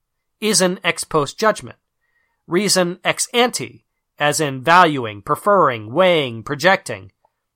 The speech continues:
is rational in another sense, namely, as bringing ratio, or relation between integers,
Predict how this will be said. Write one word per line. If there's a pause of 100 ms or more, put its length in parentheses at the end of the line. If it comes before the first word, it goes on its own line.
(120)
is
rational
in
another
sense, (540)
namely, (300)
as
bringing
ratio,
or (140)
relation
between
integers,